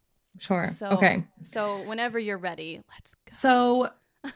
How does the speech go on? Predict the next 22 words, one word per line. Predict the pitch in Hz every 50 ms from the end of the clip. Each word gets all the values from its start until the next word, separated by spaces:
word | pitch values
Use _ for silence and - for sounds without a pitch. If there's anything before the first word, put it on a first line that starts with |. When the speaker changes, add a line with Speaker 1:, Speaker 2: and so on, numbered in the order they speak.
| - 233 208
Speaker 1:
before | 202 247 220 226 247 240
I | 254
get | 262 277 262 -
into | 277 254 - - 247
the | 214 214
different | 208 214 202 202 - 202 190 190 185 190
kinds | - - - 196 185 180 180 180 180 180 175
of | 180 165 160
witches, | 165 160 156 151 - - 165 156 -
hi, | - - 190 185 180 170
Speaker 2:
Mm-hmm. | 165
Speaker 1:
guys, | 170 156 156 156 -
I'm | - 175 170 170
Maria. | 165 160 160 160 156 151 147 147 151
I | 170
feel | 151 - 175
like | 170 170 -
I | 170
forgot | 147 - 180 170 175 - -
to | - 226
introduce | - 180 156 - 170 175 185 175 - -
myself. | 190 175 - - 190 185 185 185 180 - -